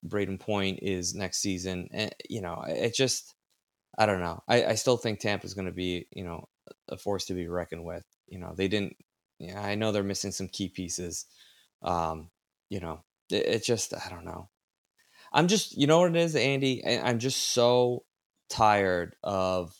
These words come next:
the Pittsburgh's cap. I, I, you know, I really hate Pittsburgh, Washington, and Boston. Like, I'm done with them.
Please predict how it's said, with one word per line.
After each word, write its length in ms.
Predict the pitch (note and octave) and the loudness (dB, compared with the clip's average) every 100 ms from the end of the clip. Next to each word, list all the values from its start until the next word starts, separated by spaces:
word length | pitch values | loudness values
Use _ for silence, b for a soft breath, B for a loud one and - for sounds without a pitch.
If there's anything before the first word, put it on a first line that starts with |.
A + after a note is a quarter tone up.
| _ _ _ - | _ _ _ -8
the 180 | G2+ F#2 | -6 -6
Pittsburgh's 720 | - A#2 - - F#2+ F2+ - | -4 -4 -2 -2 -2 -2 -4
cap. 320 | G2 F2+ - | -2 -2 2
I, 120 | A2+ | 2
I, 140 | A#2 B2+ | 4 4
you 180 | A2 C3+ | 4 2
know, 80 | |
I 100 | - | 4
really 420 | A#2+ A#2 C3 C3 B2 | 2 2 2 4 4
hate 440 | A#2 G#2 - _ | 4 2 0 _
Pittsburgh, 520 | - G#2+ - G#2 G2+ - _ _ | -4 -4 -2 -2 -2 -4 _ _
Washington, 760 | - G2+ G2 - F#2+ G2 F#2 E2+ b b b _ _ - | -4 0 0 -2 -6 -4 -4 -6 b b b _ _ -4
and 180 | F#2+ | -2
Boston. 560 | F2+ F2+ F2+ - E2 - _ - | 2 2 2 -4 -10 -12 _ -6
Like, 340 | G2 F#2 - - | -4 -4 -8 -6
I'm 160 | G#2+ F#2+ | -4 0
done 260 | A2 A2 | 2 2
with 140 | G#2+ G2 | 0 0
them. 380 | G#2 G2 G2 | 2 2 -2